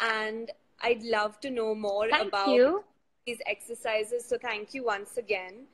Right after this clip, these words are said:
Speaker 2: And
Speaker 1: Yeah,
Speaker 2: you guys
Speaker 1: thank
Speaker 2: must work out every day of your mo-,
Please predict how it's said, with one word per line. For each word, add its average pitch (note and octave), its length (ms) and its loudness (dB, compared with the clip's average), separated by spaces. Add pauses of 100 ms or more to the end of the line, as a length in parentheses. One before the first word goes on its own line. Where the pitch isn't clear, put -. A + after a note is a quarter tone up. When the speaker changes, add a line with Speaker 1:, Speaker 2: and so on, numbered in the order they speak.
(200)
Speaker 2:
And G#3 120 6
Speaker 1:
Yeah, A3+ 80 12
Speaker 2:
you A#3+ 80 10
guys C4+ 260 12
Speaker 1:
thank C#4+ 100 4
Speaker 2:
must D#4 300 10
work D4 300 10
out E4 280 12 (340)
every C#4+ 440 6
day D#4+ 180 2
of D#4 220 6
your D4+ 100 4
mo-, B3+ 240 0